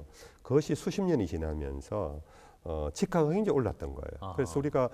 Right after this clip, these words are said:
Speaker 2: 이전에 예배당을 처분할 때 적지 않은 돈을 우리가 사실은,
Speaker 1: 아하.
Speaker 2: 어,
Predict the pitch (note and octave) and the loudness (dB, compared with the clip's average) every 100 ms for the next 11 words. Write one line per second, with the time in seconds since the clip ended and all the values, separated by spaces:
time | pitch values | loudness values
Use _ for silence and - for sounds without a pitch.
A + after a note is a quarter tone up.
0 | - - - A2+ A#2 F3+ E3 A#2 G2 G2+ | -6 -20 -6 -2 2 4 6 6 4 2
1 | F#2 F#2 E2+ C3+ B2 G#2+ D#2 C#2+ - A2+ | 2 0 0 -2 0 -2 -4 -6 -4 -2
2 | D2+ D2 - C3+ - G3+ F3+ D#3 D#3 - | -2 -6 -2 -2 2 2 6 6 4 2
3 | E2+ E2 E2+ C#2+ C#2 D2 C#2 - D2 - | -2 -2 -2 -2 -6 -6 -8 -10 -14 -10
4 | F#2+ C#2+ D#2+ F2+ C#2+ D2 F2 D#2+ E2 D#2 | -6 -4 -4 -6 -8 -12 -14 -12 -12 -6
5 | D2+ D2 C#2+ C#2 C2+ | -4 -2 -2 -4 -6